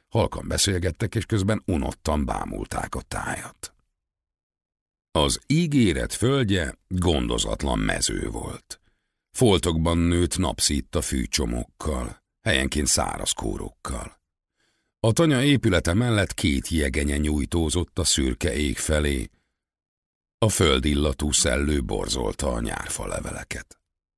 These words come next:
Anyánk megértőn nézett apánkra.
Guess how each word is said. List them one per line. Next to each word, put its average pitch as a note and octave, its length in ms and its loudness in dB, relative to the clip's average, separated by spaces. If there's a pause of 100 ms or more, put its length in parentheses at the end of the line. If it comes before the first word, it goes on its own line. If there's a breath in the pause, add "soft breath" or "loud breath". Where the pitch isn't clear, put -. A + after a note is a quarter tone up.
(1080)
Anyánk D3+ 420 4
megértőn E2 600 4
nézett D#2+ 400 2
apánkra. D2 720 -4